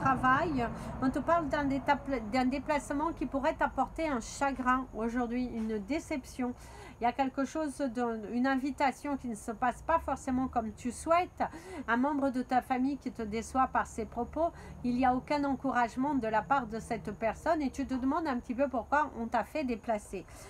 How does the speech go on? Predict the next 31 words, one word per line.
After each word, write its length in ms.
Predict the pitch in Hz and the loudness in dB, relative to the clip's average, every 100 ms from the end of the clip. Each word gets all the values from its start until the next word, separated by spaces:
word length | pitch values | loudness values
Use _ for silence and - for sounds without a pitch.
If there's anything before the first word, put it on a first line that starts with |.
| - - | -6 4
Parce 220 | 247 - | 4 4
qu'ici, 300 | 285 262 330 | -4 -4 0
il 20 | |
y 40 | 330 | 0
a 100 | 269 | 2
quand 160 | 277 | 0
même 180 | 262 294 | 0 -2
cette 260 | - 247 254 | -2 -4 -2
énergie 420 | 240 233 226 294 | 0 0 0 -2
de 100 | 226 | -2
déception 640 | 208 269 294 - - 269 | -2 -2 -4 -4 -2 2
lors 200 | 254 220 | 2 2
d'un 160 | 226 226 | 0 -2
déplacement 800 | 214 294 - 285 - 269 254 254 | -2 -4 0 0 0 -2 0 -2
que 120 | 254 | -4
vous 300 | 202 269 269 | -2 0 2
allez 180 | 262 247 | 0 0
faire 320 | - 220 - - | 0 0 0 -2
aujourd'hui. 600 | 320 302 262 233 262 320 - - - 233 - | 0 0 -2 0 -2 -4 -12 -18 -16 -14 -2
Et 220 | 240 254 | 2 2
du 160 | 220 247 | 0 -2
coup, 240 | - 392 | 0 0
bah, 560 | 277 233 226 226 220 214 | 4 4 4 4 2 0
ça, 300 | - 254 233 | 0 0 2
ça 180 | 254 254 | 2 0
pourrait 240 | 262 285 | 2 2
un 100 | 330 | 2
petit 140 | 269 262 | 0 -2
peu 240 | 302 311 - 208 175 | 0 0 -2 -8 -6
vous 220 | 214 240 | -2 2
affecter 540 | 262 277 - - 277 | 2 0 -4 -4 -4